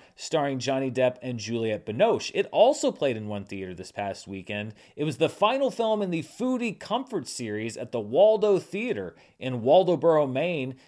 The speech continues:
Tickets were eight bucks for adults and five dollars for kids. That's a great deal. And I'm happy to hear that they were able to do the screening, because last month's screening of Julie and Julia, which was the second film in the Foodie Comfort series,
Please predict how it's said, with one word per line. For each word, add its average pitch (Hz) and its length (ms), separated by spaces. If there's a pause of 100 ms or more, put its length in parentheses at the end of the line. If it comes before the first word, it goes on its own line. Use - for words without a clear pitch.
Tickets 202 320
were 151 80
eight 202 160
bucks 175 260
for 151 140
adults 147 360
and 107 140
five 139 280
dollars 120 340
for 104 120
kids. 120 340
That's 123 180
a 127 40
great 107 220
deal. 113 240
And 113 80
I'm 127 100
happy 240 340
to 180 80
hear 214 180
that 180 140
they 156 100
were 135 80
able 139 220
to 127 60
do 139 180
the 175 80
screening, 120 440 (220)
because 131 240
last 165 400
month's 151 220
screening 110 340
of 107 80
Julie 143 380
and 120 100
Julia, 123 460
which 101 180
was 101 140
the 104 100
second 196 420
film 92 320 (220)
in 120 120
the 117 80
Foodie 107 320
Comfort 101 300
series, 92 400